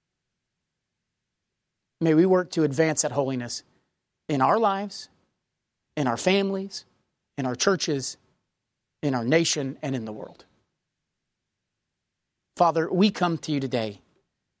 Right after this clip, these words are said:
Our Father in heaven. And there's a, there's a holiness aspect even in, in that. You are unlike any father we've had. You are perfect. You are dwelling in, in sovereign power.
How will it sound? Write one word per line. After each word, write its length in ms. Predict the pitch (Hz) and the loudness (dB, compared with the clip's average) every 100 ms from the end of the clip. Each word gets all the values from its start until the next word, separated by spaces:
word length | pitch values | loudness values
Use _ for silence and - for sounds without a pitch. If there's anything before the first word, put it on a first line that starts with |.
| _ _ _ _ _ - | _ _ _ _ _ 0
Our 200 | 175 185 | 2 0
Father 600 | - 196 214 202 208 214 - | 0 0 2 2 0 0 2
in 420 | 226 208 196 185 - | 4 4 2 -2 -8
heaven. 440 | - 165 151 120 | -2 2 2 -2
And 100 | 120 | -2
there's 160 | 170 180 | 0 2
a, 120 | 143 | 2
there's 180 | 175 185 | 2 2
a 120 | 147 | 0
holiness 580 | 127 226 247 240 214 - | 2 2 4 2 2 2
aspect 500 | 165 175 - 170 - | 0 0 0 -2 0
even 280 | 220 208 190 | -2 0 0
in, 180 | 160 143 - - | -2 -4 -10 -6
in 220 | - 170 147 | 0 2 4
that. 240 | 165 110 | 2 0
You 240 | 165 202 202 | 0 2 4
are 100 | - | 2
unlike 520 | 202 233 214 190 165 - | 0 2 2 2 0 -2
any 240 | 202 240 269 | 0 2 4
father 360 | 160 139 135 | 2 2 -4
we've 220 | 143 135 | -6 -6
had. 240 | 123 113 135 | -2 -2 0
You 160 | 180 | 2
are 160 | 147 127 | 2 0
perfect. 640 | - 233 240 269 240 - _ _ _ _ _ _ _ _ _ | 0 -2 0 -2 -6 -10 _ _ _ _ _ _ _ _ _
You 200 | 185 196 | 2 4
are 100 | 165 | 4
dwelling 480 | 151 170 220 226 214 | 4 4 4 4 0
in, 220 | 160 147 | -2 -2
in 340 | - 143 135 - | 0 0 -2 2
sovereign 680 | - - 226 247 220 220 | 4 6 4 2 2 0
power. 720 | 208 - 233 269 277 269 254 | 0 2 2 4 2 2 2